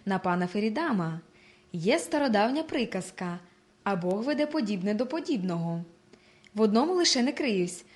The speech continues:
маю лисячий хвіст, а погляд вовчий". Левкон відповів вовкові, що той тітир на них зовсім не схожий, але є їхнім третім товаришем,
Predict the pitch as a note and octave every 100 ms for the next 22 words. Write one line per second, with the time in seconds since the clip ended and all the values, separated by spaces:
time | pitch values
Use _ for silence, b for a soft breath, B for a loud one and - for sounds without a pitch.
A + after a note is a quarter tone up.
0 | b B3 B3 B3+ B3 A#3+ B3 C4+ D#4 G4
1 | B3 F3+ - G3+ F#3+ F#3+ F#3+ A#3+ D#4 A#3
2 | E3+ - E3 D#3 - _ _ _ _ -
3 | B B B G3+ G3+ - E4+ F#4 F#4 F#4
4 | F#4+ F4 G#3+ F3+ F#3 F3+ F#3 F3 F3 -
5 | B - - B3 A#3 F3+ F#3+ F3+ D#4+ E4
6 | D4 D4+ B3+ A3+ E4+ D4+ - F#3+ F3+ -
7 | G3 F#3 F3+ F3 F3+ B B G#3 G#3+ A#3+
8 | C4 D4+ D4+ F4 D#4+ F4 A#3 G#3 G#3 C#4+
9 | B3 F3+ F3+ - F3